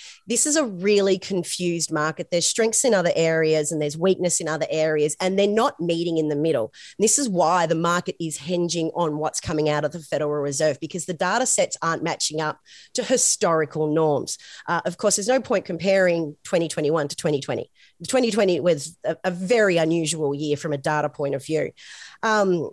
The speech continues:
as for inflation, look, I do hold the view that we will see long-term inflation, uh, persist. I don't think we're going to see that for now. And I think that is the short-term weakness, is being reflected in the short-term weakness in the gold price.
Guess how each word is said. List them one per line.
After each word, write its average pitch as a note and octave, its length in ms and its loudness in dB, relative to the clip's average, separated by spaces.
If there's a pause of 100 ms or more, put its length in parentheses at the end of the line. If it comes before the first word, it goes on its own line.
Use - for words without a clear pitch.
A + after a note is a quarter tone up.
as B3+ 200 2
for B3+ 140 0
inflation, G3 560 2
look, G3 160 0
I A3 200 2
do F3+ 280 -2
hold E3+ 260 0
the D3+ 80 -14
view D#3 260 -4
that D#3 160 -2
we E3+ 140 -4
will F3 320 2
see E3+ 480 2
long-term E3+ 840 0
inflation, C#3+ 800 -2 (380)
uh, D#3 200 -2
persist. - 760 0
I E3 200 -4
don't F3 260 0
think G#3+ 200 -2
we're A3+ 100 0
going D#3+ 400 0
to E3+ 120 -4
see D3 300 -2
that D#3 240 -2
for D3 180 -6
now. D3 500 0
And D#3+ 120 -2
I D3+ 60 0
think - 360 -6
that E3 200 0 (380)
is E3+ 200 -2
the D#3+ 180 0
short-term E3+ 600 2
weakness, E3 400 0
is E3 160 -4
being E3+ 160 2
reflected G#3 440 -2
in F3+ 120 0
the E3 60 -2
short-term D#3+ 460 -2
weakness D#3 380 -2
in D#3 100 -4
the D#3 80 -4
gold D3+ 280 0
price. D4+ 460 0